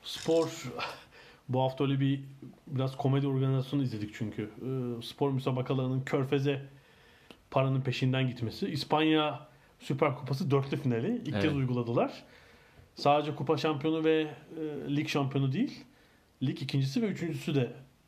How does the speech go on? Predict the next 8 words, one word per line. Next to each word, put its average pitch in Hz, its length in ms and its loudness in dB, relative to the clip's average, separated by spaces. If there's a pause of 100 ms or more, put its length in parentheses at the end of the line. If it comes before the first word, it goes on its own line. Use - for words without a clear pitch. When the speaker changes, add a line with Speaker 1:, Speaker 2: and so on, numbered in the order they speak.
(480)
Speaker 1:
yer 120 140 2
aldı 127 300 0
ve, 180 280 2 (1000)
e, 131 120 2
şampiyonlar 156 500 2
elenince 170 600 2 (160)
yarı 127 160 0
finalde 135 460 2